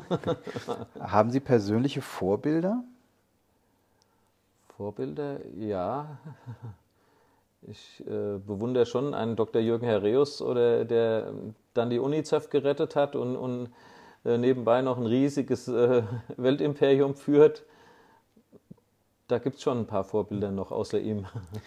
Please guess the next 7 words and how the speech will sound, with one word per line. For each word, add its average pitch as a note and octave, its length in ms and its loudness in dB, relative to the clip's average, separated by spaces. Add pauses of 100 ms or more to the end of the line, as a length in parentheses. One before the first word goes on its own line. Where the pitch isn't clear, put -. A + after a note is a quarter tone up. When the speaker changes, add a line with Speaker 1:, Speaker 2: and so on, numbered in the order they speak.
(140)
Speaker 1:
<laughs> - 540 -20
Speaker 2:
Wenn G#2 200 -2
der G#2 180 2
Tag A#2 380 0
fünfundzwanzig C#3 640 0
Stunden D3+ 460 -2
hätte, E3+ 500 -2